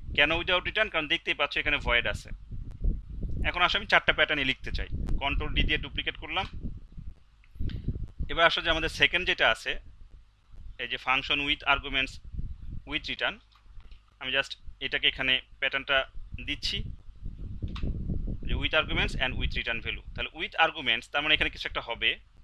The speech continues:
কি হতে পারে? আমি just suppose যেহেতু দুইটা সংখ্যার যোগ আমাদের target, দুইটা variable নিবে এটার ভিতরে, integer x, integer ওয়াই, দুইটা variable নিলাম।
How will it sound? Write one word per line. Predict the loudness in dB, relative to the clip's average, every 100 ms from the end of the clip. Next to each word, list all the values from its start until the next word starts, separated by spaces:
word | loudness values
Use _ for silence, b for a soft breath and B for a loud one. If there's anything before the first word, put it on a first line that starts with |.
| -8 -6 -6 -6 -4
কি | -4
হতে | -4 0
পারে? | 4 4 4
আমি | 4
just | 6 6 4 -14 -18 _ -20 -20 -8
suppose | -4 -4 2
যেহেতু | 2 2
দুইটা | 0 0
সংখ্যার | 2 0 0
যোগ | 2 2
আমাদের | 2 6
target, | 8 8 0
দুইটা | 0 0
variable | 4 4 2 0
নিবে | -2
এটার | -2 -4
ভিতরে, | -4 -6 -4 -6
integer | -4 2 2 4
x, | 2 2 -6 -6 -6
integer | -4 -2 -2 -4 -18 -18 -20 -4
ওয়াই, | -2 -2 -4
দুইটা | 0 2
variable | 6 6 6 2
নিলাম। | 2 2